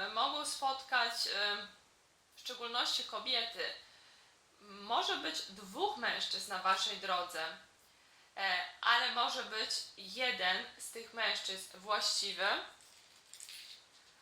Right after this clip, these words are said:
a drugi może być właśnie z jakimś ukrytym dnem, nałogami, e, z takimi, e, różnymi cechami, co Wam się może nie spodobać. Będą do was,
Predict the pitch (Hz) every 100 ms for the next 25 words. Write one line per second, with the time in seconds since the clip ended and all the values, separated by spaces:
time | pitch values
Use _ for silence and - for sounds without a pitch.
0 | - 196 196 233 277 285 240 233 247 233
1 | 226 220 233 233 226 233 220 - 214 202
2 | 208 240 226 247 247 240 233 202 202 -
3 | 262 254 240 226 214 202 - - - -
4 | - 185 180 - - 233 214 208 202 190
5 | 165 170 180 196 - - _ _ _ _
6 | _ _ 202 233 320 320 269 233 262 240
7 | 226 233 277 254 240 233 233 240 240 214
8 | 190 - 202 196 185 170 - - - -
9 | - - _ - 233 311 302 302 302 302
10 | - -